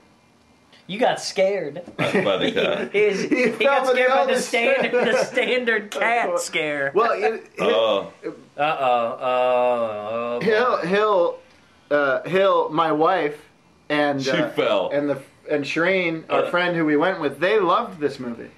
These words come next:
Speaker 3: They got really scared by it.
Speaker 1: Well, there are some actual legitimate scares
Speaker 2: You know what was
Speaker 1: in the
Speaker 2: good?
Speaker 1: film.
Speaker 3: Yeah.
Speaker 1: Just the film on the whole doesn't
Speaker 3: Doesn't make
Speaker 1: really
Speaker 2: I thought it was very, it was very clever that they made him look up all slow, but he wasn't all grudgy.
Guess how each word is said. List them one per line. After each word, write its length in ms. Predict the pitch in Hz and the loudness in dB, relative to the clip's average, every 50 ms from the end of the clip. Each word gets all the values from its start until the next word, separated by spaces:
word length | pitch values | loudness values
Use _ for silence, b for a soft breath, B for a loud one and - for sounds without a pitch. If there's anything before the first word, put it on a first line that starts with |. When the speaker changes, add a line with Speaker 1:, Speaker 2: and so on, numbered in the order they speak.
| _ _ b b b b b b b b b b - | _ _ b b b b b b b b b b -6
Speaker 3:
They 120 | 147 160 | -4 -2
got 200 | 160 208 208 208 208 | 0 0 0 2 2
really 220 | 214 220 214 220 - | 4 4 2 2 0
scared 420 | - - 190 190 214 240 240 185 | -2 -2 -2 0 0 0 -2 -2
by 240 | 147 131 113 - - | -4 -6 -6 -8 -8
it. 60 | - | -4
Speaker 1:
Well, 380 | 233 240 262 262 247 - - - - - | -2 0 0 0 0 -2 -6 -12 -20 -12
there 200 | - 208 254 208 | -6 -4 -2 0
are 220 | 208 226 262 302 302 | 0 0 0 -2 -4
some 400 | - - 202 180 160 147 135 135 - - | -6 -6 -8 -8 -8 -8 -10 -12 -8 -4
actual 480 | 147 151 147 151 - - 160 143 131 | -2 -2 -2 -4 -4 -4 -2 -2 -2
legitimate 560 | 123 123 123 123 131 131 135 127 120 110 - - | -2 -4 -6 -6 -8 -8 -8 -6 -8 -8 -8 -10
scares 840 | - - - 147 139 135 131 135 120 113 104 98 98 - - - - _ _ _ _ _ _ - | -12 -8 -4 -2 -2 0 0 -2 -4 -6 -8 -10 -14 -16 -20 -20 -20 _ _ _ _ _ _ -4
Speaker 2:
You 140 | 135 143 | -2 0
know 160 | 151 175 196 196 | 2 2 2 2
what 100 | 165 156 | 2 2
was 140 | 143 175 | 2 2
Speaker 1:
in 100 | 185 190 | 0 0
the 40 | 190 110 | 2 2
Speaker 2:
good? 180 | 113 120 139 151 | 2 2 2 0
Speaker 1:
film. 300 | - - - - - - - - - - - | -4 -6 -10 -14 -16 -20 -20 -20 -20 -16 -12
Speaker 3:
Yeah. 380 | - 185 185 180 185 196 190 180 | -8 -6 -4 0 0 2 2 2
Speaker 1:
Just 120 | - - - | 0 0 -2
the 100 | 165 151 | -2 -2
film 300 | 165 175 170 160 151 143 | -2 0 0 0 0 0
on 140 | 139 135 | -2 -2
the 100 | 127 120 | -4 -6
whole 560 | - - 202 190 180 160 143 123 113 107 104 110 123 | -6 -4 -4 -2 -2 -2 -2 -4 -6 -8 -12 -14 -10
doesn't 280 | 135 127 123 143 135 | -10 -8 -6 -6 -8
Speaker 3:
Doesn't 180 | 127 120 127 135 | -8 -10 -10 -12
make 160 | 131 131 127 | -10 -10 -10
Speaker 1:
really 380 | 135 131 127 123 120 120 120 123 123 | -10 -8 -8 -8 -8 -10 -8 -4 -2
Speaker 2:
I 100 | 131 151 | 0 0
thought 140 | 165 180 175 | 2 2 2
it 40 | 165 | 2
was 100 | 143 123 | 2 2
very, 320 | 131 127 123 113 107 98 | 2 2 2 2 2 2
it 40 | 104 | 2
was 120 | 101 95 101 | 0 2 2
very 160 | 107 101 92 | 0 0 0
clever 500 | 98 - 101 92 92 92 101 110 113 - | 0 0 2 2 2 2 2 0 0 0
that 200 | 90 104 101 92 | -2 -4 -2 0
they 120 | 98 95 | 0 0
made 220 | 95 98 101 101 101 | 2 0 0 0 0
him 160 | 104 92 90 | -2 0 0
look 200 | 90 95 95 - | 0 0 0 0
up 180 | 101 95 - - | 0 0 0 0
all 160 | 85 85 80 | 0 0 -2
slow, 460 | - - - 92 87 87 87 92 - | -4 -4 -2 0 2 4 2 2 0
but 140 | - - 101 | -2 -2 0
he 60 | 98 | 0
wasn't 300 | 92 98 110 117 123 98 85 | 2 2 0 0 0 0 0
all 100 | 76 76 | -2 -2
grudgy. 400 | - 80 71 69 - - - | -2 -4 -4 -4 -4 -8 -12